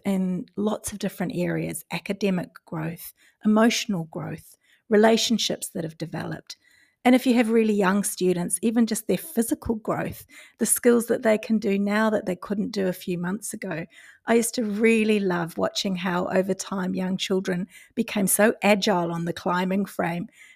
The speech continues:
remembering that first day at school where they might have been a bit scared or very tentative when they were climbing. And then a few months in, they're literally just hanging off the bars and just so confident.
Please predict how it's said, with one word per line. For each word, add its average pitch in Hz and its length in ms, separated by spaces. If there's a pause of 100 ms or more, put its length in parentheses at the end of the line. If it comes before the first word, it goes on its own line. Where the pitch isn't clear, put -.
(100)
remembering 202 520
that - 180
first 196 380
day 180 160
at - 80
school 185 380
where 180 140
they 180 140
might 180 240
have - 80
been 175 160
a 170 60
bit - 160
scared 190 580
or 175 80
very 175 240
tentative 180 720
when 180 160
they 170 80
were 170 100
climbing. 180 680 (400)
And 196 120
then 190 140
a 180 40
few 214 280
months 175 340
in, 190 220
they're 175 160
literally 185 540
just 175 200
hanging 190 440
off 170 220
the - 40
bars - 540
and 190 200
just - 200
so 185 160
confident. - 800